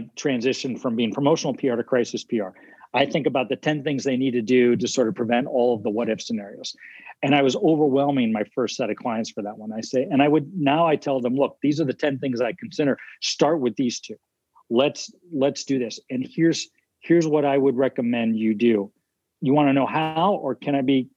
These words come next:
you, do you wanna have the time to really go through all the litany on this one? I'll give you a proposal and you can hire me for this amount of money over this amount of time to do it." And then, and then let's secure the deal and move forward.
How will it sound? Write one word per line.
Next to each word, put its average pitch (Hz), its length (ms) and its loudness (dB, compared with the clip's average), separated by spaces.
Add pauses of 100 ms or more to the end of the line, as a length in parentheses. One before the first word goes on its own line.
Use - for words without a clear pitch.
you, 135 160 -4
do 120 160 -4
you 147 60 6
wanna 143 160 4
have 135 100 0
the 123 80 -4
time 143 300 -2
to 135 80 2
really 131 200 2
go 127 260 4
through 139 260 2
all 131 300 2
the 127 80 2
litany 151 400 0
on 165 160 -2
this 170 200 -2
one? 185 120 -2 (360)
I'll 170 80 6
give 185 120 6
you 180 40 4
a 175 40 0
proposal 160 440 0
and 127 80 -2
you 135 80 -6
can 143 100 -8
hire 139 280 -4
me 131 140 0
for 120 140 -8
this 135 200 -4
amount 131 240 0
of 120 60 0
money 120 260 2
over 117 180 0
this 110 220 2
amount 113 220 2
of 90 60 -8
time 107 240 -4
to 104 60 -4
do 120 200 4
it." 113 100 -2 (500)
And 127 160 4
then, 123 300 0 (400)
and 127 220 2
then 120 320 2
let's 131 220 0
secure 123 360 0
the 120 100 0
deal 113 340 2
and 113 120 2
move 107 160 0
forward. 160 360 2